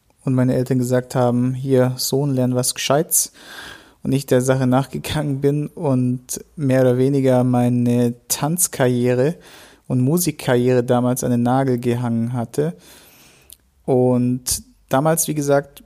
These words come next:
bei Volkswagen gearbeitet und als es darum ging, welches Auto sich die Mareike als nächstes holen soll, hatte ich ihr doch ge-, vorgeschlagen, dass wenn sie doch eh ein Event in Wolfsburg hat bei Volkswagen,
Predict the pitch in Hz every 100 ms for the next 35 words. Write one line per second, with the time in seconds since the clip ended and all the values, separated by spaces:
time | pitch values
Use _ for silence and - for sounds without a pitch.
0 | - 123 123 - 139 - - - 117 117
1 | 123 120 123 107 117 120 127 139 139 -
2 | 143 123 123 - - - _ _ _ 131
3 | 127 - 143 - 127 123 127 123 135 127
4 | 127 127 - 131 135 131 139 - 123 120
5 | 123 127 131 120 127 127 127 - 131 135
6 | 139 135 135 139 147 - - - - _
7 | - 123 - 127 127 - 131 - 131 135
8 | 131 131 127 127 123 123 127 123 123 123
9 | - 185 226 196 147 135 143 127 135 151
10 | 135 127 151 226 - - 127 - 127 170
11 | - - 123 120 151 180 - 123 123 127
12 | 143